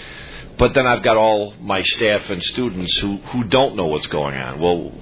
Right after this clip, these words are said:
first thing that's gonna happen is realistically my s-, neighbors are gonna come down to pre-position positions, and they're gonna handle issues while we deal with the shooter issue. Then the next issue you're gonna be deal with is campus-wide communication. Uh, one of the things that I'm a, the biggest proponent of is,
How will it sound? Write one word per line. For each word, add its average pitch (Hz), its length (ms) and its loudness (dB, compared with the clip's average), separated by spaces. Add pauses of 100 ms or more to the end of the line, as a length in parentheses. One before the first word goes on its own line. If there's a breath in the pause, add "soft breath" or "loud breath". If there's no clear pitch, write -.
(160)
first 143 240 2
thing 127 120 0
that's 101 140 -2
gonna 98 240 0
happen 95 300 2
is 80 140 -4
realistically 90 640 0
my 82 140 0
s-, - 200 0
neighbors 90 380 0
are 80 40 -6
gonna 76 180 -4
come 80 160 -4
down 78 240 -2
to 76 100 -6
pre-position 80 720 -2
positions, 76 520 -2
and 76 100 -6
they're 73 120 -4
gonna 78 200 -2
handle 78 380 -2
issues 78 360 -2
while 76 200 2
we 80 140 0
deal 78 240 2
with 71 80 -4
the 85 80 -2
shooter 85 360 0
issue. - 220 2 (880 loud breath)
Then 131 120 4
the 127 100 4
next 127 320 2
issue 101 320 0
you're 87 220 -2
gonna 87 140 0
be 90 200 -2
deal 87 300 2
with 85 180 -2
is 82 100 -2 (140)
campus-wide 92 520 2
communication. 82 720 -2 (600 loud breath)
Uh, 80 200 2
one 107 200 4
of 110 80 -2
the 98 220 0
things 107 240 0
that 98 100 4
I'm 101 220 4
a, 92 80 -2 (260)
the 95 120 0 (100)
biggest 131 340 0
proponent 117 560 0
of 87 180 2
is, 90 160 -2